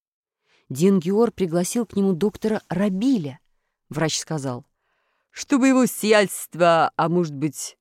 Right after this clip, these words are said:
стоит сказать, его бывшее сиятельство, не развалился в самые ближайшие дни, надо его поместить в бочку с маслом.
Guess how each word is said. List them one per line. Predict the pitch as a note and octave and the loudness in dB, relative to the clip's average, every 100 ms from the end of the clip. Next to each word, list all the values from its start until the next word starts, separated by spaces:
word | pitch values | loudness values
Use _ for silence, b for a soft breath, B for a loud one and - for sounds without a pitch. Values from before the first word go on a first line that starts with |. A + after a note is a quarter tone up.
| _ | _
стоит | - E3 C#3+ | -8 -6 -6
сказать, | - C#3+ C#3+ - G#3+ _ _ | -4 -4 -4 -6 -18 _ _
его | D3+ D3 | -4 -4
бывшее | D3+ C4+ - C#3 | -2 -4 -4 -8
сиятельство, | - B2 - - - - _ b b | -10 -10 -10 -12 -18 -20 _ b b
не | C4 D#4+ | 4 6
развалился | D4 G#3 E3+ E3+ E3+ E3+ - C#3 | 4 2 2 2 2 0 -2 -8
в | |
самые | - D#3 D3+ D#3 | -2 2 2 2
ближайшие | D#3+ E3 F3 F3 G3+ | 0 2 2 2 0
дни, | F#3 D#4 G#4 D#4+ | 2 2 2 -2
надо | B G3 F#3 F#3+ | B 4 4 4
его | B3+ C#4+ | 0 0
поместить | C#4+ C#4 C4+ C#4 C4+ | 2 4 4 0 0
в | |
бочку | G3 A#3 - - | 2 0 -2 -6
с | - | 0
маслом. | D4 D4+ D#4 | 2 2 -4